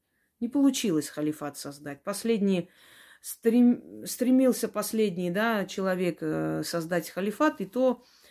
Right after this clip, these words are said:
помер в России на пенсии у царя, став его другом, соратником, звали его имам Шамиль. Вот он, тот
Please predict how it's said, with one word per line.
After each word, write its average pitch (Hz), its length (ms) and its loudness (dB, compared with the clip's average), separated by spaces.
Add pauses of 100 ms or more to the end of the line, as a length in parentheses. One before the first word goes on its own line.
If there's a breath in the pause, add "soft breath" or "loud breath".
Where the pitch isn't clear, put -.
(140 soft breath)
помер 214 340 2
в 175 60 -2
России 247 560 4
на 208 180 0
пенсии 208 420 -4
у 185 120 -6
царя, 254 400 0
став 175 300 -4
его 170 280 -2
другом, 214 480 2
соратником, 202 680 -2
звали 226 320 -2
его 170 200 0
имам 185 280 0
Шамиль. 165 440 -4 (540)
Вот 240 220 -2
он, 190 200 -2 (1200)
тот 285 300 2